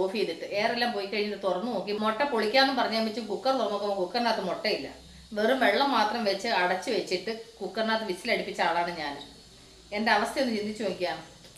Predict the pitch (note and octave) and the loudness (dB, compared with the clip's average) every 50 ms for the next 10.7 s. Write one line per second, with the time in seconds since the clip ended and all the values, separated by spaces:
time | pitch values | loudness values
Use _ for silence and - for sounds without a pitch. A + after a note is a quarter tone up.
0 | - G#3+ A3+ A#3 C#4 D4 D4 D4+ D4 C#4 C4+ C4+ C4+ C4+ - - B3 A#3+ A#3 B3 | -2 2 4 6 8 8 8 8 8 6 6 6 6 4 2 2 2 0 0 2
1 | C4 D#4 - - - F3+ G#3+ G#3 G3+ G#3 G#3+ G#3 G3 F3+ F3 - - - - - | 2 2 2 0 -4 -2 0 0 0 0 0 0 0 0 -2 -2 -4 -8 -8 -6
2 | B3 A#3 G#3 C#4+ D4+ C#4 B3+ B3+ C4 C4+ C4 C#4+ A#3 A3 A#3 C4 B3+ A3 G#3 B3 | -4 -2 0 4 4 4 4 4 2 0 2 2 4 4 4 2 0 0 0 0
3 | A#3 A#3 A3+ A3+ G#3+ A3 G#3+ - C4 A#3+ A3 A3+ A#3+ B3 - A3+ G#3 G#3+ A3+ - | 0 0 0 -2 -2 -2 -2 0 0 0 2 0 0 0 0 -2 -4 -4 -4 -4
4 | - - - A3 G#3 A3+ B3+ G#3+ G3 F3+ - - F3+ - - - - - - - | -6 -8 -8 -8 -6 -6 -2 0 0 0 0 -2 -6 -12 -14 -18 -20 -20 -20 -20
5 | - - - - _ - A3+ A3 A3 C4+ C#4+ C4+ A#3 A#3 B3 B3+ A3+ A3+ A3 A#3+ | -20 -20 -20 -20 _ -4 0 2 2 4 4 4 4 4 4 2 2 2 2 2
6 | C4+ C4 C4 B3 B3 G#3+ G#3 G#3 B3 B3+ B3 B3 A#3 G#3+ G#3 G#3 G#3 G#3 A3 A3 | 2 0 -2 -2 0 0 0 0 0 0 2 2 2 2 2 2 0 -2 -4 -6
7 | - - G#3 G3+ G#3 A3 A#3 A3 G#3 - - - - - - - - _ _ _ | -8 -8 -6 -4 -2 0 0 0 -2 -4 -8 -12 -16 -20 -20 -20 -20 _ _ _
8 | _ A3 G#3 A3 C4 C#4+ A#3+ G#3+ G#3 A#3 A3+ A3+ A3 G3+ G3 G3 G3 G#3+ A3 G#3+ | _ -4 -2 2 4 4 4 4 2 2 2 2 4 4 2 2 2 0 -2 -4
9 | - A3 G#3+ A3 A3+ A3+ - A3 - F3 E3 D3+ C3 - - - - - - - | -6 -2 2 4 4 4 2 0 -2 -2 -2 -4 -6 -8 -12 -18 -20 -20 -20 -20
10 | - _ - G#3 G#3+ A#3+ D4 D4 C4+ C4 C4 B3+ C4 D4 | -20 _ -2 0 2 4 6 6 6 6 4 2 0 -2